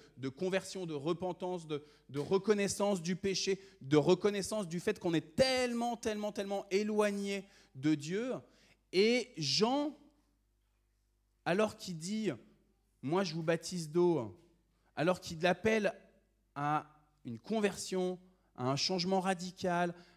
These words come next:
au fait de, de, de plier le genou devant le Seigneur, au fait de, de regarder avec vérité ce qu'on est, il dit, « Mais il y en a un qui est plus grand que moi, qui va arriver,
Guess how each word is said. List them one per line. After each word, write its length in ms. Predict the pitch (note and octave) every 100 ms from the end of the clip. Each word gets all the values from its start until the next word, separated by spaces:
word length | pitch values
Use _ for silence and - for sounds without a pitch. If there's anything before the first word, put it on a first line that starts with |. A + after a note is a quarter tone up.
| _ -
au 100 | C#3+
fait 240 | - E3+
de, 160 | D3+ C3+
de, 180 | C3 C3
de 160 | B2 B2
plier 320 | - B3+ B3+
le 80 | A#3
genou 480 | G3 G#3 G3+ F3+ A2+ - _
devant 340 | C#3 D#3+ F3+ G3+
le 40 |
Seigneur, 420 | - G3 G3 G3
au 120 | E3 D3
fait 140 | G3
de, 120 | E3+ D#3 D3+
de 120 | C#3+
regarder 440 | C#3+ G3+ A3 G3+
avec 160 | G#3+ E3+
vérité 480 | D3+ A3 G#3+ G#3+ A3
ce 100 | -
qu'on 160 | F#3+
est, 140 | G#3+ C4 - -
il 80 | E3+
dit, « 180 | B3+ C4 -
Mais 120 | D3+ F#3+
il 40 |
y 40 |
en 80 | A3
a 140 | G#3+ G#3
un 140 | C4+
qui 100 | A3+
est 40 | G3
plus 200 | F#3+ G#3+
grand 280 | F#3 B3 C4
que 120 | A3+
moi, 400 | G3 F#3 D#3 C3
qui 160 | - D#3+
va 140 | F#3+
arriver, 480 | G3 G3 F3+ G#3